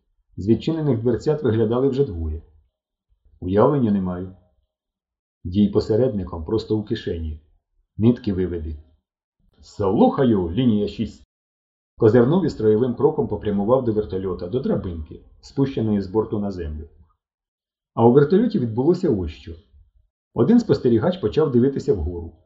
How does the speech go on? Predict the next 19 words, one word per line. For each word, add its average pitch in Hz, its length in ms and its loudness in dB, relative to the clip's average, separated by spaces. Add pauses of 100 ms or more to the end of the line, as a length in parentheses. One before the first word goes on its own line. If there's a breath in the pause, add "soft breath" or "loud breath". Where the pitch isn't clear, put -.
(400)
а 120 120 0
другий 220 280 6
зник, 101 420 -4 (340)
і 113 120 0
замість 156 360 0
нього 170 220 4
з'явився 151 480 2
новий, 90 320 -2
без 113 180 -6
кітеля 104 380 -4
і 120 160 -6
з 113 60 -6
пістолетом 127 560 0
у 127 40 -4
руці. 82 460 -10 (640)
Федір 160 340 4
вилаявся, 87 760 -4
Сивий 110 360 0
теж. - 420 -10